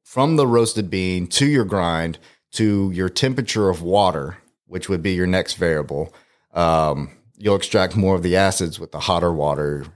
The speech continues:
a little bit less with a lower temperature water. So finding your grind, finding your water temperature,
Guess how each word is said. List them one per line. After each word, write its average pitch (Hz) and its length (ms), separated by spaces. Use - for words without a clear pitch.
a 90 80
little 82 220
bit 80 140
less 90 600
with 76 400
a 82 80
lower 82 360
temperature 82 440
water. 64 400
So 82 340
finding 90 460
your 87 120
grind, 78 500
finding 90 380
your 117 120
water 123 260
temperature, 80 600